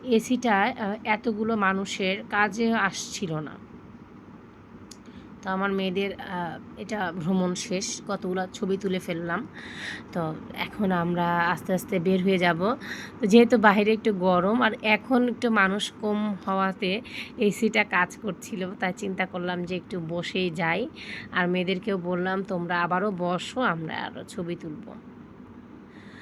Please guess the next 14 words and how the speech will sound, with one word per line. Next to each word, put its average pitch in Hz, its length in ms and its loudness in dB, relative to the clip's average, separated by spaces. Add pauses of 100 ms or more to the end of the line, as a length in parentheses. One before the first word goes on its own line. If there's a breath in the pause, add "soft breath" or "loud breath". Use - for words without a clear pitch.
(680 loud breath)
তো 185 300 0
ধন্যবাদ 220 540 8
সবাইকে। 196 540 2
আপনারাও 196 540 4
বিমান 196 300 0
জাদুঘরে 190 500 0
গেলে 202 280 0
অবশ্যই 220 480 -2
এই 196 180 0
প্লেনে 190 440 0
উঠে 185 440 -4
দেখবেন, 180 420 -4 (680 loud breath)
ভালোই 240 340 6
লাগে 180 360 4